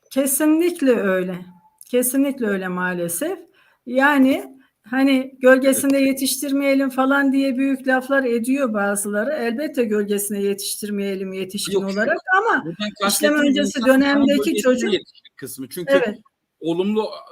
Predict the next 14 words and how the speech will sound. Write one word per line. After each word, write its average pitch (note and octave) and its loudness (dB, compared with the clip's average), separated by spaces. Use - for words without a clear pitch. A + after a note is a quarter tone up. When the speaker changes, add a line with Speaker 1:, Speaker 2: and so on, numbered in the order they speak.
Speaker 2:
özellikleri, E3 -4
olumsuz E3+ -4
özellikleri C#3 -6
rol, G3 -2
işte C3+ -12
model E3+ -2
alarak F3 -6
öğreniyor C4+ -6
çocuk A2+ -14
doğal A2 -10
olarak. G2 -12
Speaker 1:
Kesinlikle D#4 -2
Speaker 2:
Maalesef. C4+ 0
Speaker 1:
öyle. B3+ 2